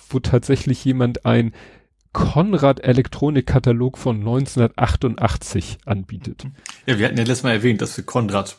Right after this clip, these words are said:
Speaker 2: mal, mal, mü-,
Speaker 1: Ja.
Speaker 2: mal gucken müssten.
Speaker 1: Ich frag
Speaker 2: Ja.
Speaker 1: mich nur, ob das so spa-, gut, da, äh, ja.
Speaker 2: Das sieht genauso wie heute. Wahrscheinlich ein bisschen weniger S M D.
Speaker 1: Ja, ja.
Speaker 2: <laughs> Aber ansonsten, ich hab auch noch irgendwie uralte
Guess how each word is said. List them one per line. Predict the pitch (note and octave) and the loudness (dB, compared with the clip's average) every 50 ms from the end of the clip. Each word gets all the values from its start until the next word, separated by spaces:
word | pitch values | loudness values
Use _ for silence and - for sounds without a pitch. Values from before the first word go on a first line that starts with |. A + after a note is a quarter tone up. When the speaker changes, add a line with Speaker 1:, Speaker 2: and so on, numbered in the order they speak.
| - - - | -18 -16 -10
Speaker 2:
mal, | - A2+ A2+ A2 G#2+ G#2 | -4 -2 0 0 0 0
mal, | G#2 G#2 G#2+ | 0 0 0
mü-, | A2 A2 A2+ A2+ A2+ - | 2 4 4 2 2 2
Speaker 1:
Ja. | - C#3+ C3+ | 4 4 4
Speaker 2:
mal | A#2+ G#2+ G2+ - - | 4 2 -2 -6 -10
gucken | - - - - G#2+ G2+ | -8 -6 -4 -2 0 2
müssten. | G2+ G2+ G2 - - - - - - - | 2 2 0 -2 -6 -8 -14 -14 -10 -10
Speaker 1:
Ich | - | -10
frag | - - - - - - - - A2 A#2 | -8 -8 -10 -10 -12 -8 -2 2 2 2
Speaker 2:
Ja. | - - | 2 2
Speaker 1:
mich | C3 G#2+ | 2 2
nur, | C3 A#2+ | 2 2
ob | - | 2
das | - A#2 - | 2 0 0
so | - A2+ A2+ | 0 -2 -4
spa-, | - - - - | -4 -4 -6 -6
gut, | A#2 - C#3 - - - B2 - | -2 -2 -2 -2 -4 -8 -10 -4
da, | - A2+ | -2 -2
äh, | G#2 G2 - A#2+ A2 - - - - - C#2 C2 C#2+ - E2+ - - - - | -2 -2 -6 -12 -12 -10 -8 -8 -6 -6 -4 -6 -6 -6 -2 -2 -2 0 2
ja. | B2 G#2 | 4 4
Speaker 2:
Das | F#2+ F#2 - - | 4 4 2 -2
sieht | A2+ - - - | -2 -2 -4 -6
genauso | - - F#2 G#2 G2+ - - | -6 -4 -4 -2 -2 -2 -2
wie | E2+ | 0
heute. | F#2+ A2 G#2+ - - G#2+ B2 | 2 0 0 0 -2 -6 -6
Wahrscheinlich | A2+ - B2 A#2+ A2 F#2+ - | -4 0 2 2 2 0 -2
ein | - - - | -8 -14 -8
bisschen | - A#2+ - A#2+ G#2+ F#2+ | -4 -2 0 0 2 2
weniger | A2 G#2+ G#2+ A#2 A2+ | 2 4 4 4 2
S | G#2 A2+ | 2 2
M | G#2+ F#2+ | 2 2
D. | G#2+ G#2+ A#2+ D#3 F3 D3+ - - - - C3+ - - - | 4 4 4 4 2 0 -2 -4 -4 -4 -4 -4 -2 2
Speaker 1:
Ja, | C#3 B2 A#2+ | 4 6 6
ja. | B2 C3+ C3+ B2+ | 8 8 6 6
Speaker 2:
<laughs> | |
Aber | A2 G#2 G2+ A2+ A2+ | 4 2 0 -2 0
ansonsten, | A#2+ A2+ - A#2+ A#2 A#2+ A#2 - B2+ | 0 0 2 0 0 0 -2 -2 -4
ich | A2+ - | -2 0
hab | D#3 - | 0 0
auch | A#2 A2+ | 0 0
noch | B2 | 0
irgendwie | B2 B2+ A2 A2 G#2+ | 0 0 0 0 0
uralte | C3+ C3 B2+ B2+ A#2 B2+ | 0 0 0 0 -2 -4